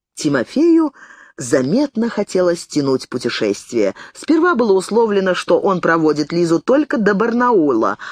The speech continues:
а там сдаст её знакомому Потапа, полуинтеллигентному купцу-сочувственнику, который уже позаботится переправить беглянку дальше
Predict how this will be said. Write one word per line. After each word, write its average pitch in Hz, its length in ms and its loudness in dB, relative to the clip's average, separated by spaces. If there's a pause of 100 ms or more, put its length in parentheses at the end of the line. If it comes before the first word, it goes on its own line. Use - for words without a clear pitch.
(120)
а 160 200 2
там 349 260 -2
сдаст 254 360 -2
её 254 180 0
знакомому 202 560 0
Потапа, 262 560 0 (240)
полуинтеллигентному 180 1080 -2
купцу-сочувственнику, 135 1300 -4 (200)
который 196 320 0
уже 208 200 0
позаботится 185 800 -2 (200)
переправить 151 600 0
беглянку 208 560 -2
дальше 160 640 -2